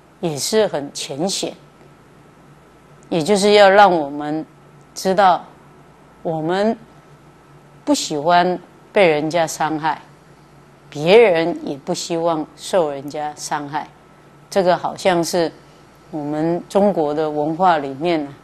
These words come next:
啊，啊，儒家也是说到啊，“己所不欲，勿施于人”，就是我们不喜欢的，我们也不要把不喜欢的这个行为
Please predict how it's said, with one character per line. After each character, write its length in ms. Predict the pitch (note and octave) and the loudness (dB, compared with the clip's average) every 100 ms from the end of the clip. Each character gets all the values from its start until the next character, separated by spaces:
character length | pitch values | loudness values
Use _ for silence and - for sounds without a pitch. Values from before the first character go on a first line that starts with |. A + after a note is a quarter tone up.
| - - - - - | -20 -20 -20 -20 -14
啊， 80 | |
啊， 140 | C#3 C#3 | -14 -12
儒 160 | C#3 D3+ | -6 -4
家 320 | D#3+ E3+ E3 | 0 2 2
也 240 | F3+ D#3 C#3 | 0 -6 -10
是 160 | - | -10
说 280 | D#3 - D#3 | -8 -4 -2
到 260 | D#3+ D#3+ - - - | 0 -2 -4 -20 -16
啊 140 | D#3 C#3 | -16 -14
，“己 280 | - D#3+ A#3 | -8 -4 -2
所 340 | - E3 C#3 - - | -4 -6 -8 -12 -10
不 140 | E3 | -6
欲， 320 | F#3 A3+ E3+ - - - - | 0 2 2 -2 -20 -20 -4
勿 160 | A3+ E3+ | 0 0
施 340 | - - D#3+ | -2 -2 -2
于 220 | D3+ C#3+ | -2 -4
人”， 100 | C#3 C3+ C#3 - - | -8 -12 -20 -20 -14
就 100 | - | -8
是 140 | E3 G3 | -2 2
我 160 | F#3+ | 2
们 180 | D#3 F#3 A3 | 2 0 0
不 100 | D4+ | -2
喜 240 | - C#3+ | -2 -10
欢 320 | C#3 F3 E3+ | -2 0 0
的， 100 | D#3 - - - - - | -2 -6 -16 -20 -20 -14
我 80 | D3 | -8
们 400 | C#3 E3+ G3 - | -4 -2 -2 -4
也 120 | D#3+ | -8
不 180 | - E3 | -4 0
要 160 | F3+ | 2
把 380 | D#3+ - B2 - - - - - - - | 2 -2 -10 -12 -18 -20 -20 -20 -10 -2
不 80 | |
喜 220 | A#3+ - D3 | -2 -2 -4
欢 280 | D3+ G3+ | 0 2
的 140 | A3+ F3 | 2 0
这 160 | D3 | -2
个 100 | E3 | -2
行 380 | D#3+ - C#3+ D3+ | -4 -4 -6 -6
为 80 | D3+ | -6